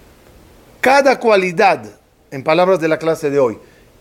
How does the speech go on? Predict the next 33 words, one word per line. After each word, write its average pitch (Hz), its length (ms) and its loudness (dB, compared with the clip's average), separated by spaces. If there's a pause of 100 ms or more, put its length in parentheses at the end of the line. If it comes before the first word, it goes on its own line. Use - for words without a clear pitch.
(260)
que 175 340 -2
co-, 190 220 0
se, - 240 -10
que, 175 200 -8
que, - 320 -4
que, 156 280 -2
que, 147 640 0
que, 147 400 0
que 156 140 -2
se, 151 140 -8 (120)
que 170 180 -4
combina 240 500 2
y 226 80 2
se 185 200 2
llama 196 420 0 (360)
tiferet, 240 840 0 (400)
esa 214 340 4
es 165 80 -2
la 156 120 -4
cualidad 139 580 -2 (260)
correcta 151 640 -6
de 127 140 -4
la 117 120 -6
vida. 104 280 -12 (1500)
¿Por 151 200 2
qué? 254 340 2 (180)
Porque - 260 -6
esa 160 200 -2
te 143 140 -6
dará 147 260 2
larga 131 340 -4
vida, 117 320 -12 (280)
duración. 139 500 0